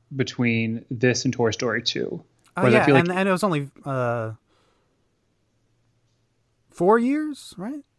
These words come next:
Speaker 1: Yeah, four years. Um, yeah, so the, the, the last three movies, even though they came out in ninety-nine, uh, twenty ten, and
Speaker 2: twenty ten.
Speaker 1: twenty nineteen,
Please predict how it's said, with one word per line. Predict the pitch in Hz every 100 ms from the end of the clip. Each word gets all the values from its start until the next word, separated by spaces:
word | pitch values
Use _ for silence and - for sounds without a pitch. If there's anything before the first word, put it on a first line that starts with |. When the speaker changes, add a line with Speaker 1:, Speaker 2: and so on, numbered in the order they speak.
| _ _ _
Speaker 1:
Yeah, | 147 131
four | 117 139
years. | 113 113 - _ _ _ - _ 131
Um, | 117 113 113 135 - _ _ _ _ _ _ _ _ _
yeah, | 147 185
so | - 165 156 - _ _ _ _
the, | 165 160
the, | 156 147
the | 143 135 131 _ _
last | 139 151 202 -
three | 165 151
movies, | 135 127 120 117 117 -
even | 160 160 156
though | 143 139 135 - _ _
they | 139
came | 135 143
out | 127 131
in | 131
ninety-nine, | 120 135 131 120 120 123 131 139 _ _ -
uh, | 117 113 113 127 - _ _ _ -
twenty | - 139
ten, | 165 143
and |
Speaker 2:
twenty | 127
ten. | 143
Speaker 1:
twenty | 135 123
nineteen, | 120 143 139 160